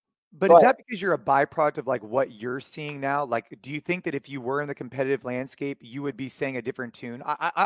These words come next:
Speaker 1: I always think about that sometimes, right? Because is your perception reality where you don't think there's as much momentum because maybe you're not hypothetically as inclined to be doing, you're not following all these athletes that are gonna be participating in it? Or do you actually think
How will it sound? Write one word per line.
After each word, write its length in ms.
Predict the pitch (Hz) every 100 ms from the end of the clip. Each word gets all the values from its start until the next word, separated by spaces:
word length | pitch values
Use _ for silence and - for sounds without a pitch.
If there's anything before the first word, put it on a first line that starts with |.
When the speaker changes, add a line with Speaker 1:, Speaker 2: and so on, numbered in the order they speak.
| 196
Speaker 1:
I 40 |
always 240 | 226 285 -
think 160 | 202
about 220 | 170 135 -
that 160 | 127
sometimes, 440 | - 131 127 107 117
right? 220 | 131 -
Because 400 | 147 151 127 - _ - _ _ _
is 160 | 143 131
your 100 | 185
perception 580 | - 156 - 170 - 143
reality 440 | 131 131 147 123
where 120 | 113
you 140 | 123 147
don't 160 | 151
think 120 | 151 131
there's 200 | 127 120
as 140 | 113
much 200 | 127 -
momentum 440 | 120 131 147 131
because 300 | 117 120 135
maybe 200 | 117 131
you're 180 | 113 143
not 240 | 151 135 - _ _ _
hypothetically 640 | - 143 - 135 - 127 110 _ -
as 220 | 143 151
inclined 320 | 143 - 151
to 40 | 139
be 60 |
doing, 140 | 123 123
you're 100 | 131
not 180 | 160 147 _ _ _
following 400 | - 151 147 143
all 100 | 139
these 140 | 135
athletes 460 | 131 135 - 135 -
that 100 | 127
are 60 |
gonna 140 | 120 131
be 100 | 117
participating 560 | - 131 156 175 180
in 100 | 208
it? 60 | 233
Or 140 | - 147
do 80 | 143
you 80 |
actually 320 | 165 165 - 147
think 280 | 147 135